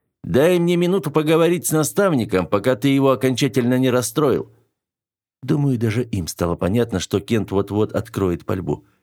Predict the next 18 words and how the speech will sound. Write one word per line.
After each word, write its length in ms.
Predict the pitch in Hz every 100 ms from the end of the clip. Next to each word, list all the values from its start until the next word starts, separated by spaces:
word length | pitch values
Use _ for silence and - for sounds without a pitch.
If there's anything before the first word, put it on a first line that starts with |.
| _ -
Я 180 | - 101
заслонил 480 | 98 - 98 95 98
его 300 | 92 92 98
от 220 | - -
переговорщика. 800 | 95 85 92 82 71 - - - _ _ _ _ _ _ _ -
«Кент?» 560 | 95 78 82 143 - - _ _ _ _ _ _ -
«Дмилыч, 880 | 73 73 80 95 101 92 90 -
я 200 | 92 98 98
лучше 400 | 104 101 - 120 117
умру 460 | 110 107 104 107
богатым, 680 | 95 101 87 117 113 110 107
но 160 | 113 117
этим 360 | 120 117 110 104
сволочам 800 | - 107 110 110 - 113 110
ни 120 | 110 113
камешка 800 | - - 123 90 82 - -
не 160 | 90 92
отдам». 600 | 95 90 73 101 82 69